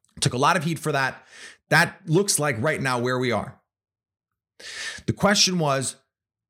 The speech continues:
what is Green Bay's role in all of this? Is Aaron Rodgers pushing for this, or are the Packers pushing for this? Mark Murphy goes on T V and has a quote about,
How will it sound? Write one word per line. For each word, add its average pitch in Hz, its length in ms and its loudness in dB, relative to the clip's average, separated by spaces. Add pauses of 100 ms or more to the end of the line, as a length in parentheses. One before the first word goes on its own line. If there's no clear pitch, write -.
(440)
what 139 260 2
is 202 120 2
Green 151 360 -2
Bay's 151 260 0
role 123 320 -2
in 107 80 0
all 95 160 0
of - 100 -8
this? - 300 2
Is 139 200 2
Aaron 127 280 0
Rodgers 190 320 2
pushing 202 340 -2
for 190 120 -2
this, 170 320 -2 (320)
or 135 200 0
are 127 140 2
the 117 80 0
Packers - 800 0 (180)
pushing 127 400 2
for 82 160 -4
this? - 400 -2 (640)
Mark 208 320 4
Murphy 156 680 -2 (920)
goes 180 360 2
on 160 240 -2
T 214 300 0
V 156 640 -4 (920)
and 156 140 4
has 185 220 4
a 185 40 0
quote 190 460 -2
about, 147 560 -2